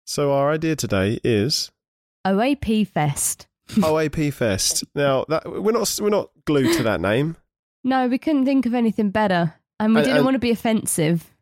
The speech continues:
Speaker 1: And it kinda just says it in the name there, doesn't it? O A P Fest. So this is Project O A P Fest. We can call it whatever we want down the line,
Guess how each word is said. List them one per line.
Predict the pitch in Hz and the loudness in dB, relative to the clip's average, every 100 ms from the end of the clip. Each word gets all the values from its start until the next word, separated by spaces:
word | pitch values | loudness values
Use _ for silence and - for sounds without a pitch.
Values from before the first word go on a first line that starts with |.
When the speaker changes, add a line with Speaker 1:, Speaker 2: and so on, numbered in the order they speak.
| _ | _
Speaker 1:
And | - 147 | -2 -2
it | 139 | 0
kinda | 170 160 | 0 0
just | 127 - | 0 0
says | 131 113 | 0 0
it | 107 | 0
in | 110 | 0
the | |
name | 113 110 101 | 2 2 2
there, | 92 | 0
doesn't | 104 104 | 0 -2
it? | 98 | -2
O | 131 127 | 0 0
A | 120 | 0
P | 120 | -2
Fest. | 110 101 98 - | -2 -2 -2 0
So | 117 | 2
this | 120 123 | 2 0
is | 135 | -4
Project | - 156 156 131 | -2 -2 -2 -2
O | 131 | 0
A | 123 | 0
P | - 117 | 0 -2
Fest. | 107 113 131 - - | -2 -2 -2 -4 -4
We | 120 | -4
can | 127 | -2
call | 147 139 | -2 0
it | |
whatever | 127 117 117 | 0 0 0
we | |
want | 117 113 | -2 0
down | 113 104 | 0 0
the | |
line, | 101 113 123 | 0 0 0